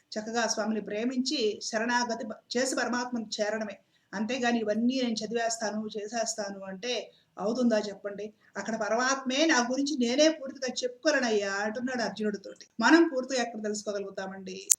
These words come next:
అనంత కోటి బ్రహ్మాండాలు ఉంటే అదంతా కూడా జ్ఞానమే అనుకుంటే మనకి తెలిసింది అందులో ఆవగింజలో అణువంత, అది కూడా పూర్తిగా తెలియదు.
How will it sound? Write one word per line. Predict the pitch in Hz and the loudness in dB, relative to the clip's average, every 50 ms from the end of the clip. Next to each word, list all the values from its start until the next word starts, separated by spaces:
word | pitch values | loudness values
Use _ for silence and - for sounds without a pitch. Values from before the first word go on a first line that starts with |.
| - 214 | 2 0
అనంత | 233 262 269 262 254 240 233 | 0 0 0 0 -2 -2 0
కోటి | 233 220 214 220 202 | 0 0 0 -2 -2
బ్రహ్మాండాలు | 214 220 214 208 220 269 277 285 269 247 220 208 208 202 | -4 -4 -2 0 2 2 4 4 4 2 2 2 2 0
ఉంటే | 196 202 196 196 196 214 240 262 262 - - _ _ _ - - | -4 -6 -8 -6 -6 -4 -4 -4 -6 -8 -12 _ _ _ -8 -2
అదంతా | 226 233 233 240 247 269 277 269 | 0 0 2 2 2 4 2 2
కూడా | 254 269 254 254 | 2 2 0 0
జ్ఞానమే | 220 214 220 220 226 240 247 269 262 254 240 | -2 -4 -4 -4 -2 -2 -2 -2 -2 -2 -2
అనుకుంటే | 220 214 208 208 196 196 185 196 208 214 226 262 277 269 - - _ _ - | -2 -2 -4 -6 -8 -8 -6 -4 -2 -2 -2 -2 -4 -6 -10 -18 _ _ 0
మనకి | 214 226 269 302 294 | 2 2 2 2 2
తెలిసింది | 254 233 226 226 - 247 254 247 | 0 -2 -2 -4 -2 -2 0 0
అందులో | 226 214 214 220 226 | 0 0 0 0 0
ఆవగింజలో | 214 202 208 220 226 226 226 220 214 214 233 240 | 2 2 2 2 2 2 0 -2 -2 -2 -2 -2
అణువంత, | 220 208 202 202 196 190 190 - 202 | -2 -4 -4 -4 -6 -6 -8 -10 -10
అది | - - 190 185 208 | -10 -8 -8 -6 -4
కూడా | 202 208 220 285 | -2 -2 -2 -2
పూర్తిగా | 302 - - 208 208 - 202 196 214 | -4 -4 -4 -6 -4 -4 -2 -2 -2
తెలియదు. | 214 202 180 190 202 - | -2 -4 -8 -12 -16 -18